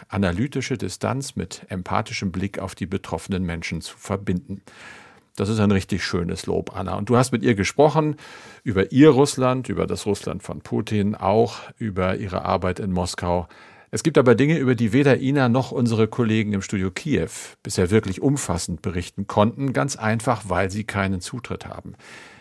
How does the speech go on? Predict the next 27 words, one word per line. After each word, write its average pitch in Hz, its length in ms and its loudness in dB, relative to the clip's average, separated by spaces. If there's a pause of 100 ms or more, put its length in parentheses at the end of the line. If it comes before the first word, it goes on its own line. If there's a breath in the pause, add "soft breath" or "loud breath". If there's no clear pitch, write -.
(120)
Ich 101 100 -10
rede 101 560 4
über 98 220 -2
die 101 80 -2
russisch 104 360 -2
besetzten 92 460 -2
Gebiete 95 460 -2
in 95 240 -4
der 87 240 -4
Ukraine. - 640 -10 (200)
Wir 98 120 -2
bekommen 123 320 2
da 104 80 6
immer 120 320 2
wieder 92 180 0
Fragen 117 540 0
unserer 90 400 -2
Hörerinnen 95 500 -2
und 85 180 -6
Hörer 101 280 -2
nach 101 140 0
den 113 160 2
Umständen, 143 600 -2
unter 98 240 -2
denen 104 240 0
die 101 100 -2
Menschen, 110 600 -2